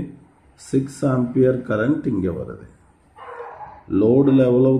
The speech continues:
கரண்ட் வருது? இங்க ஃபோர் பாயிண்ட் ஃபைவ் மில்லி ஆம்பியர் வருது. அப்ப ஜெனார்க்குள்ள எவ்வளவு கரண்ட் வரும்?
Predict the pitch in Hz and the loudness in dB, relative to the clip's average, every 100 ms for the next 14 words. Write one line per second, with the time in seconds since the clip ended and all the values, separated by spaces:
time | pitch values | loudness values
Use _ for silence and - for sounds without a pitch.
0 | 131 127 131 123 135 123 120 120 123 127 | 0 -2 0 0 0 0 0 2 4 4
1 | 143 143 143 - _ _ _ _ _ - | 4 0 -6 -16 _ _ _ _ _ -20
2 | - 110 117 113 127 180 196 - - - | -6 0 2 4 2 0 -4 -12 -18 -4
3 | 120 127 123 - 127 123 120 117 131 151 | 0 0 -2 -4 -2 0 -2 -2 -4 -2
4 | 202 - - - 101 107 110 104 92 92 | 0 -2 -6 -4 -2 0 0 0 -4 -6
5 | 107 123 143 - - - - _ _ _ | -4 -2 -2 -4 -6 -14 -20 _ _ _
6 | _ _ _ _ _ _ 113 165 190 - | _ _ _ _ _ _ -10 -4 -4 -2
7 | 104 104 131 185 185 - 135 131 170 - | -4 -2 -2 -4 -6 -6 -2 0 0 -2
8 | 92 92 95 92 92 87 98 95 90 73 | -2 0 0 -2 -6 -6 -6 -6 -8 -8
9 | 71 67 | -10 -14